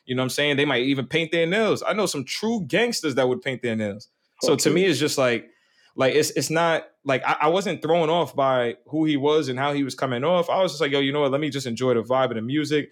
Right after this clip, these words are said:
Speaker 1: As long as he's really about it, I'm with it." And, you know, like, I, same shit with Nip, same shit with Pop. I just thought, like, all right, you're right. Like, they was in that, that, those trenches, they was in the mix. But I'm thinking, all right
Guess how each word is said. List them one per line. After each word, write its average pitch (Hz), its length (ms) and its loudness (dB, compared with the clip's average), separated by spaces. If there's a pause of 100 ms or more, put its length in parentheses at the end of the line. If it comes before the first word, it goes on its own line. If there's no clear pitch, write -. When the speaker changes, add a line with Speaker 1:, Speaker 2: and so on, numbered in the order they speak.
(140)
Speaker 1:
As 113 140 -4
long 165 200 2
as 131 100 0
he's 139 140 -4
really 156 200 2
about 143 340 2
it, 208 140 0
I'm 139 220 -4
with 156 160 2
it." - 80 2 (720)
And, 135 260 0
you 196 60 2
know, 170 160 6
like, 143 260 2
I, 139 140 0
same 156 260 -4
shit 180 220 -2
with 180 180 -2
Nip, 151 320 0
same 143 220 -6
shit 180 160 0
with 175 160 0
Pop. 139 360 0 (520)
I 196 140 2
just 214 260 0
thought, 175 260 4
like, 127 220 0
all 143 80 2
right, 120 200 2
you're 160 140 2
right. 143 260 2
Like, 120 280 -4
they 180 100 4
was 196 200 2
in 165 240 0
that, 135 320 -2 (160)
that, 131 360 0
those 131 160 0
trenches, 127 460 -2
they 127 80 2
was 139 140 -2
in 131 160 -4
the 113 80 0
mix. 135 260 0
But 123 100 -2
I'm 180 140 0
thinking, 139 240 0
all 131 100 0
right 110 240 -4